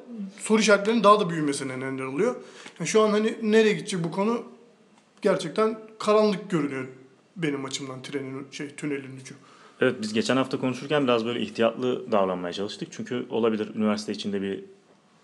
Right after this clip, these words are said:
Speaker 2: çekişme olabilir. Üniversite içinde bir takım, e, dengeler vardır. E, bazı değişimler isteniyordur. Bu olmuyordur. Bir şeyler önünü tıkıyordur. Belki böyle bir durumdur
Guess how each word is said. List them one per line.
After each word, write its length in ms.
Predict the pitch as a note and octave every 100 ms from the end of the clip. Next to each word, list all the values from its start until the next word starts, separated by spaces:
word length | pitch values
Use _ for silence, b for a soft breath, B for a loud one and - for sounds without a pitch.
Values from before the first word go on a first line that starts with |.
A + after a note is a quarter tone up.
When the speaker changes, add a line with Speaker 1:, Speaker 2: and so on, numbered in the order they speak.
| -
Speaker 2:
çekişme 380 | - - - G3+
olabilir. 420 | F#3+ F#3 F#3 -
Üniversite 360 | G3+ G3 F#3 G#2+
içinde 460 | G2 G#2+ G2 F#2+ F#2
bir 60 |
takım, 300 | G2+ F#2+ G2
e, 220 | G2 F2+
dengeler 400 | F#2 F#2 F#2+ F#2+
vardır. 540 | F#2+ F2+ F2+ F#2 F2+ - b b b G#2
E, 60 | F#2 F2+ F2 F2 E2+
bazı 240 | F#2 G2
değişimler 520 | G2 F#2+ - G2 F#2+ F#2+ - _ _ _ -
isteniyordur. 680 | - - G2+ F#2+ F#2 F2+ F2+ -
Bu 260 | G#2 G#2 G2
olmuyordur. 420 | G2+ G2 F2+ F2+ F#2+
Bir 60 |
şeyler 300 | G2+ G2+ G2
önünü 260 | G2 G2 G2
tıkıyordur. 420 | - - F#2 F2 F2+ b b b b -
Belki 220 | - G#2+
böyle 220 | B2 B2
bir 80 | A2
durumdur 340 | G2 F2+ F2